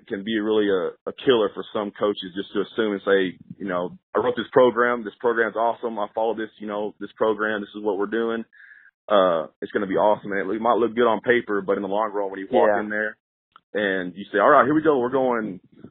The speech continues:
Speaker 1: five sets of five," or whatever it may be on, on front squat. And they get under the bar and it's just horrible. You know, you gotta be able to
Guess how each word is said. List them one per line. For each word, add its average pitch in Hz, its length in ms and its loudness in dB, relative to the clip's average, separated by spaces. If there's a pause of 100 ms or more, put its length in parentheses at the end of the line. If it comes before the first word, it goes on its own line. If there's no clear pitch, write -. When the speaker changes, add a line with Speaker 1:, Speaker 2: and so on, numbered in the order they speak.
(120)
Speaker 1:
five 139 220 2
sets 143 120 -12
of 131 140 -2
five," 107 380 2 (180)
or 98 140 -8
whatever 110 280 -6
it 107 60 -14
may 107 180 -8
be 104 240 -8
on, 95 320 -8
on 101 240 -8
front 127 200 -4
squat. 98 280 -2 (480)
And 95 140 -8
they 98 80 -4
get 104 80 -4
under 104 140 -2
the 101 60 -4
bar 107 300 2
and 98 80 -4
it's 98 160 -10
just 98 180 -8
horrible. 92 680 -2
You 101 160 -8
know, 101 100 -2
you 107 180 -4
gotta 117 300 2
be 113 160 0
able 104 140 -2
to 101 80 -2